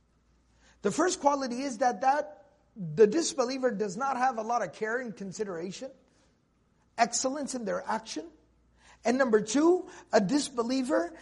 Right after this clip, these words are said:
has absolutely no worry or concern in the world at all. Now that sounds almost like a good thing. But spiritually, has nothing bearing down on him.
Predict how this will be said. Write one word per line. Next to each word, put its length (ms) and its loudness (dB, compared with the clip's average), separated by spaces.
has 400 2
absolutely 880 -2
no 400 -4
worry 480 -4
or 160 -4
concern 920 -8
in 160 -4
the 80 -4
world 560 -2
at 120 -8
all. 440 -6
Now 120 -4
that 120 4
sounds 240 -2
almost 240 -6
like 140 -6
a 60 -8
good 260 -6
thing. 180 -12
But 160 -4
spiritually, 1080 -2
has 300 0
nothing 600 -4
bearing 360 -6
down 200 -8
on 140 -16
him. 120 -20